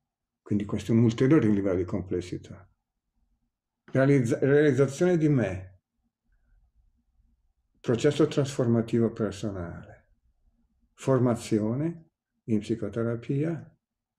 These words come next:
e spirito del tempo in questo, in questa ottica, in questo momento di pandemia, in questo momento nel quale mi viene richiesto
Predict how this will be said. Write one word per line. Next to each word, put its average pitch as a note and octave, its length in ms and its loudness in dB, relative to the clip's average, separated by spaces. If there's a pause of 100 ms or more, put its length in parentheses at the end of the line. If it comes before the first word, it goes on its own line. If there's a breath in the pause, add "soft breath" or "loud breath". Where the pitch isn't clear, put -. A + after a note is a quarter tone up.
(1800)
e A2 380 -10 (1800)
spirito B2 480 -2
del A2+ 220 2
tempo F2+ 640 -8 (280)
in A#2+ 200 -2
questo, A#2 600 -4
in A2 120 -4
questa A2+ 320 -4
ottica, G#2+ 680 -8 (800)
in A2+ 100 -8
questo A#2 280 -2
momento A2+ 320 2
di A2+ 100 2
pandemia, G#2+ 720 0
in G2 100 -8
questo G2+ 280 -8
momento G2 500 -6
nel F#2+ 320 -8
quale G#2 520 -8 (500)
mi G#2+ 140 0
viene A2+ 260 2
richiesto G#2 920 -4